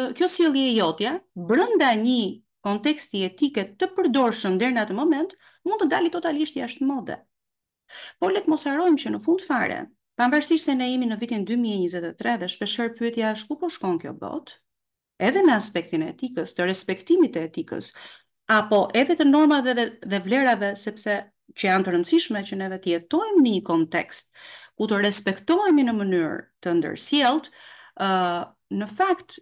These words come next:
ë, tronditen, dhe jo vetëm tronditen, po janë tërmete të vazhdueshme të, të, e, ekzistencës sonë. Prandaj, duke u referuar sjelljeve të,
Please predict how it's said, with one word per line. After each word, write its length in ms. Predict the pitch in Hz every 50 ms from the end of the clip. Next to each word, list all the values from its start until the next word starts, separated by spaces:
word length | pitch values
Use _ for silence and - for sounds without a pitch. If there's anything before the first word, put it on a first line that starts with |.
| _ _
ë, 360 | - - 185 - - - - - - - - - _ _ - - - - -
tronditen, 760 | 220 214 208 202 190 285 330 339 - 185 175 170 226 311 - - _ _ _ _ -
dhe 140 | 175 175 175
jo 80 | 185 202
vetëm 200 | 320 - 349 330
tronditen, 480 | 311 269 254 214 170 170 - - 302 359
po 120 | - 240 247
janë 200 | 277 302 302 277
tërmete 320 | 226 220 247 269 262 240
të 80 | 180 175
vazhdueshme 600 | 190 185 180 196 311 349 311 - - - - - - - _ _ _ _ _ _ -
të, 120 | 294 294 285 269 262 269
të, 120 | - 220 - - - - _ -
e, 160 | - 226 220 220 - -
ekzistencës 560 | 202 185 185 190 - - 180 175 165 165 165 -
sonë. 340 | - - 165 165 - - - - - - - - - 254
Prandaj, 240 | 262 285 339 381 302
duke 200 | 294 269 277 269
u 80 | 254 240
referuar 580 | 233 240 214 196 214 320 415 440 330 240 220
sjelljeve 580 | 220 - - 226 202 185 180 175 156 156 160 160 - - - _ _ _ -
të, 120 | 202 185